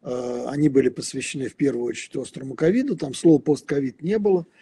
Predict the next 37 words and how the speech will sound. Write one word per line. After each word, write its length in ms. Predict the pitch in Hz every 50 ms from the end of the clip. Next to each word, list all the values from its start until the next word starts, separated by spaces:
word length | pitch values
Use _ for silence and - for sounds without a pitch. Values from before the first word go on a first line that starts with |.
| - - _ _ _
но 100 | - 151
там 240 | 151 - 240 247 233
было 220 | 185 190 180 170
много 360 | 165 170 170 170 156 131 127 127
про 200 | 110 123 131 120
Д 100 | 123 127
В 180 | 127 135 127
С 60 | -
синдром, 520 | - - 123 120 117 143 202 240 247 233 175
про 160 | 165 139 123
антикоагулянты. 1000 | 120 110 - - - 143 131 117 127 131 147 190 233 233 226 202 - 185 170 - _ _ _ _ _ -
И 80 | - 147
мы 140 | 180 226
многие 380 | 220 202 196 196 180 160 165 165
вещи 320 | 160 180 196 165 - -
оттуда, 360 | 147 135 - - 165 170 165 147
конечно, 500 | - 139 131 135 147 143 - - 135 113
перенесли 760 | - 156 139 143 143 151 151 - - 151 139 127 117 95 - _ _ _ _ _ _ _ _
в 60 | -
следующие 500 | - 156 156 147 131 147 143 - 196 196
рекомендации, 720 | 214 202 - 214 233 226 220 208 220 214 202 - - 196
которые 420 | 165 160 143 120 - 151 139 139 131
вышли 460 | 131 143 131 - - 127 123 123 123
вот, 320 | 117 110 113 120 123 101 _ _ -
э, 140 | 139 139 120 120 _ _ _ _ _ _ _ _ _ _
в 60 | _
конце 380 | - 147 139 131 - - 151 127
весны, 360 | 120 135 127 - - 147 135
начало 460 | 127 123 123 113 - 147 127 117 117
лета 260 | 120 123 113 107 _ 113
двадцать 320 | 110 120 123 117 - -
первого 260 | - 135 127 143 151
года, 220 | 175 226 240 226 -
то 100 | - 131
есть 120 | 117 110
год 240 | 127 139 123 - -
назад. 400 | 135 143 143 160 202 220 226